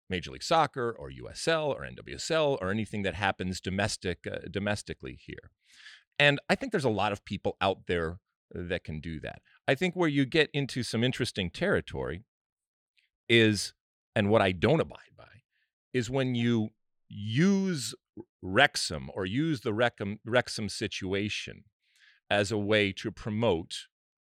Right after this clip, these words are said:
uh, what you feel is the proper way to either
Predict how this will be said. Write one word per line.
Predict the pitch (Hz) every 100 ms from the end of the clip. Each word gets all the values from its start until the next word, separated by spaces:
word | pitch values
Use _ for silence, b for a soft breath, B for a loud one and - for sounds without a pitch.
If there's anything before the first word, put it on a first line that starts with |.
| _ _ _ -
uh, | 92 82 80 85
what | 87 101 98 95
you | 92 127 127
feel | - 107 87 80 - b b
is | 101 92 82 - _ _ _ -
the | 92 101
proper | - 147 127 - 110 98
way | 95 73 53 52 - _ _ - -
to | 113 98 90 85 80 _ _ _ _ _ -
either | 90 78 76 64